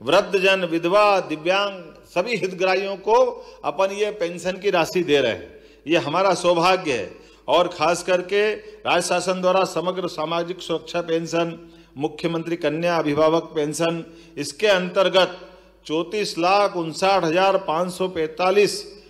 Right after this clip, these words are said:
निराश्रित वृद्धजन, बीपीएल प्रति-, प्रतियोगिता महिला कल्याणी,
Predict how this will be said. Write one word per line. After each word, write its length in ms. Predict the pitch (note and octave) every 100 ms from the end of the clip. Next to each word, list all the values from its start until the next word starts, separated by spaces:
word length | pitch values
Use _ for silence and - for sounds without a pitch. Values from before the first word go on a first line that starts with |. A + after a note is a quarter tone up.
| - B2+
निराश्रित 760 | C#3 E3+ F3+ - G#3 G#3+ - -
वृद्धजन, 580 | A#2+ D#3 F#3 F#3 E3 C3 A2 - - -
बीपीएल 560 | C3 E3+ E3+ G3 G3
प्रति-, 540 | G3 F3 E3+ F#3+ F#3 F3+
प्रतियोगिता 540 | E3 E3+ F3 - F#3+
महिला 600 | F#3 D3+ C3+ D3 F3+ D#3+ A2 - - - _ _ _
कल्याणी, 480 | C3+ D#3 E3 D3 A#2